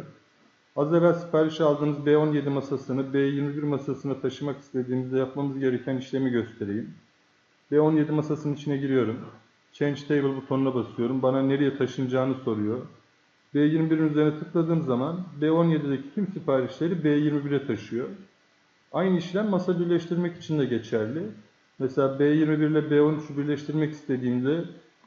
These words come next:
B yirmi birin içine tıklayıp Change Table deyip B on üçe tıkladığım zaman da masaları birleştirmiş oluyorum. Ee, hemen bir ödeme, e, alalım isterseniz. B yirmi yedi masasından. Gördüğünüz gibi otuz bir lira yirmi beş kuruşluk bir borcu varmış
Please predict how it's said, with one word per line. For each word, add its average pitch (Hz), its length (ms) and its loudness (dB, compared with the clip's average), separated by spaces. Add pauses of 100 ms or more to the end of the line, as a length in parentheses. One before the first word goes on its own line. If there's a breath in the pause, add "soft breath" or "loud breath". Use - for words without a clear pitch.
B 139 60 2
yirmi 147 320 4
birin 147 180 2
içine 151 280 -2
tıklayıp 127 380 -2 (280)
Change 151 360 -2
Table 117 380 0
deyip 120 160 -2 (540)
B 139 240 4
on 147 160 4
üçe 147 160 -4
tıkladığım 151 480 -2
zaman 131 320 2
da 170 40 2
masaları 151 500 0
birleştirmiş 139 640 -2
oluyorum. 110 360 0 (1400)
Ee, 127 40 0
hemen 185 480 2
bir 202 100 2
ödeme, 185 260 2
e, 131 680 2
alalım 123 360 2
isterseniz. 127 640 0 (200)
B 143 60 2
yirmi 143 340 2
yedi 143 140 0
masasından. 123 640 -2 (1160)
Gördüğünüz 131 440 0
gibi 131 160 -4
otuz 135 320 -4
bir 135 120 0
lira 131 160 2
yirmi 131 240 0
beş 131 220 0
kuruşluk 117 400 -6
bir 135 100 -4
borcu 123 320 0
varmış 110 260 2